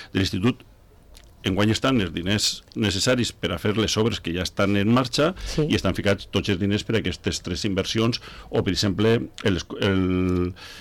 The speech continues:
Speaker 1: el professor Broc i Llop, que està, és gestió directa per la, per la Generalitat, també està, eh, per a solucionar els problemes que té.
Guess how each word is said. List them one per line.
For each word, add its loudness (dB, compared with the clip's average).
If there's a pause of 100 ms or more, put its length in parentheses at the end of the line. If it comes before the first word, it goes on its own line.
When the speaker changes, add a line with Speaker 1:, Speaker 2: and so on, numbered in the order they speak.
Speaker 1:
el 0
professor 0
Broc 0
i 0
Llop, 0
que -2
està, 2 (100)
és -4
gestió 0
directa 0
per 0
la, 6
per 0
la 4
Generalitat, 2
també 2
està, 2 (380)
eh, 2
per 0
a -2
solucionar 0
els -4
problemes 0
que 0
té. 2